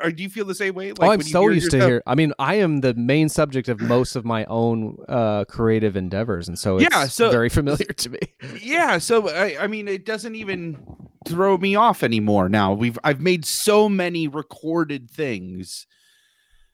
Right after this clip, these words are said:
Speaker 1: uh, uh, that I've seen and heard that, that,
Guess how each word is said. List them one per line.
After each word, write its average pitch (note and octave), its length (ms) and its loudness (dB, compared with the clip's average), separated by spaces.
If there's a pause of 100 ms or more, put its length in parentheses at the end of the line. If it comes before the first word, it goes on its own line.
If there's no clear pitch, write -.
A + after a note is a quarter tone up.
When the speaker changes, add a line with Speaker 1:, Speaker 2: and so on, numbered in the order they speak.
(140)
Speaker 1:
uh, C3 60 -4
uh, A2+ 720 0
that A2 160 0
I've A2 200 0
seen A2+ 400 -6
and G2+ 160 -4
heard G2+ 520 0
that, G#2+ 140 -4
that, D3 240 2